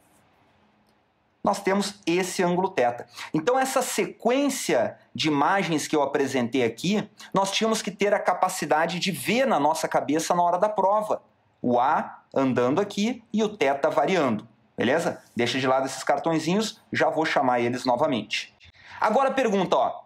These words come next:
quantos graus mede o ângulo teta no momento em que o segmento A C,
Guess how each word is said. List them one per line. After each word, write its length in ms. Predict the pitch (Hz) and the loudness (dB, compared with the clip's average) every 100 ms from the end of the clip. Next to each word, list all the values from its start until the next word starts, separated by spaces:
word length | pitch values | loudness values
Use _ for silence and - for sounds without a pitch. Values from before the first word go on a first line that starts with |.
| _ _ _ _ | _ _ _ _
quantos 540 | - 302 320 311 254 170 | -2 2 2 0 -2 0
graus 460 | 185 180 202 180 | 0 2 2 0
mede 600 | 160 151 160 160 - 131 - | -2 0 2 0 -2 -10 -6
o 180 | 131 123 | 0 2
ângulo 340 | 135 156 226 | 2 0 -2
teta 680 | - 165 151 - 208 202 202 _ _ _ _ - | -2 0 0 0 -2 -2 -6 _ _ _ _ -2
no 120 | 233 | 0
momento 840 | 294 285 170 202 269 247 - - - | 2 2 2 0 0 -2 -2 -4 0
em 140 | 202 | -2
que 220 | 208 - 190 | -2 -2 -2
o 80 | |
segmento 880 | 170 - 202 160 165 175 254 262 - - | -2 -2 -2 -2 -2 0 0 -2 -4 -4
A 180 | - 180 | -2 0
C, 640 | 175 - - 135 185 208 | -2 -4 -2 0 0 -2